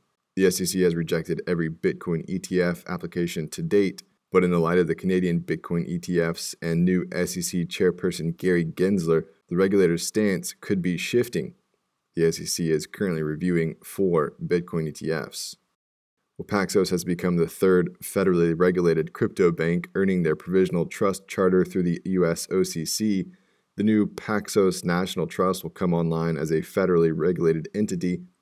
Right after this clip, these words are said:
offering custody services, stablecoin management,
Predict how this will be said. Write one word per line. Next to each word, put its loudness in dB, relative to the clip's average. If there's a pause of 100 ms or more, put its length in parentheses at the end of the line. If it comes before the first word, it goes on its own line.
(280)
offering -2
custody -2
services, 0 (240)
stablecoin 2
management, 0